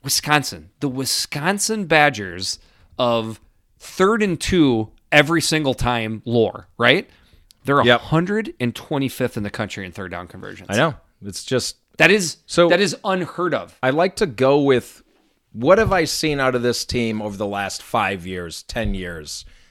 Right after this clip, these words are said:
Speaker 2: That his, history plays big into this stuff for me.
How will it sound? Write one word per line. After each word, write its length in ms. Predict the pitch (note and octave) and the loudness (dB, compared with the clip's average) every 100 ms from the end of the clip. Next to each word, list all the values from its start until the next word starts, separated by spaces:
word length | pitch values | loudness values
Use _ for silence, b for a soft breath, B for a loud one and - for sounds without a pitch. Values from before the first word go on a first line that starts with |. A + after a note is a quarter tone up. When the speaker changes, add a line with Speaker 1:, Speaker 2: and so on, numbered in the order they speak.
| b | b
Speaker 2:
That 380 | C#3 D#3 G2+ C3+ | 0 0 -2 -12
his, 260 | C3+ E3 - - | 4 6 6 2
history 460 | G3 G#3+ - F#3 | 2 2 2 2
plays 340 | D3 D#3 C#3 G#2+ | 4 4 6 4
big 300 | F2+ A#2+ G2+ | 2 -2 -2
into 180 | F#2 | -8
this 140 | D2+ D2 | -12 -14
stuff 300 | - D2 - | -14 -14 -16
for 120 | D#2+ | -20
me. 220 | C#2+ _ | -20 _